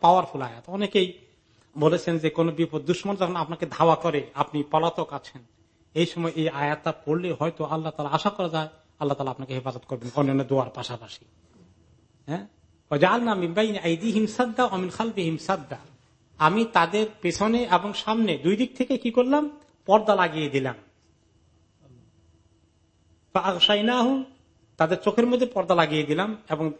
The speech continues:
দেওয়াল খাড়া হয়ে গেল, "ফাহুম লা ইবসিরুন", ওরা দেখতে পায় না। তো এরকম তিনি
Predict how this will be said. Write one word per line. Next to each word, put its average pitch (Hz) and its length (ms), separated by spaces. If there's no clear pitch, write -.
দেওয়াল 156 260
খাড়া 214 220
হয়ে 226 160
গেল, 247 240
"ফাহুম 226 320
লা 269 120
ইবসিরুন", 202 400
ওরা 185 260
দেখতে 160 280
পায় 139 160
না। - 120
তো 175 60
এরকম 220 460
তিনি 147 180